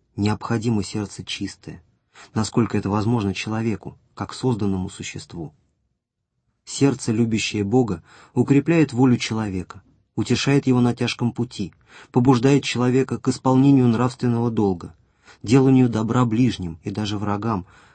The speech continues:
ведь только любовь способна на удивительные подвиги самопожертвования. Как видим, именно желаниями и стремлениями нашего сердца определяется наше поведение в жизни, выбор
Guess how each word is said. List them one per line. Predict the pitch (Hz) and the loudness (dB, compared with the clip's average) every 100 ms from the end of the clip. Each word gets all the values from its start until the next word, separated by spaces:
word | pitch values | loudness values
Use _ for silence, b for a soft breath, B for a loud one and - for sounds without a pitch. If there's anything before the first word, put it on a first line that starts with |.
| b - | b -6
ведь | 113 | -2
только | - 160 156 | 2 4 6
любовь | 151 151 147 98 | 6 6 4 0
способна | - 104 135 135 127 117 | -4 -2 2 4 4 2
на | - 120 | 0 2
удивительные | 127 131 139 143 110 101 101 | 2 2 0 0 -2 -2 -2
подвиги | - 131 120 107 98 95 | 0 0 2 0 -2 -6
самопожертвования. | - 110 104 110 92 98 87 85 85 87 87 _ _ _ _ _ _ _ _ _ _ _ | -4 -4 -4 -4 -4 -4 -6 -10 -10 -12 -16 _ _ _ _ _ _ _ _ _ _ _
Как | - 120 | -4 -2
видим, | 120 139 120 110 b b b | 4 4 4 0 b b b
именно | 147 160 147 139 | 6 10 10 8
желаниями | 110 120 131 139 123 113 101 95 | 6 2 4 4 4 2 0 -4
и | - | -10
стремлениями | - 120 113 120 131 120 107 | -4 2 4 6 6 4 4
нашего | 107 110 - 95 | 2 0 -2 -6
сердца | - 123 123 - 82 b b b - | -2 -2 -2 -4 -14 b b b -6
определяется | 110 113 107 123 160 - | 0 2 4 6 4 2
наше | 117 110 101 | 0 0 -4
поведение | 110 107 107 135 127 98 | -4 -2 2 4 4 2
в | 82 | -2
жизни, | 82 85 80 80 - _ _ _ | -6 -8 -8 -14 -18 _ _ _
выбор | 85 113 127 110 | -2 0 0 -4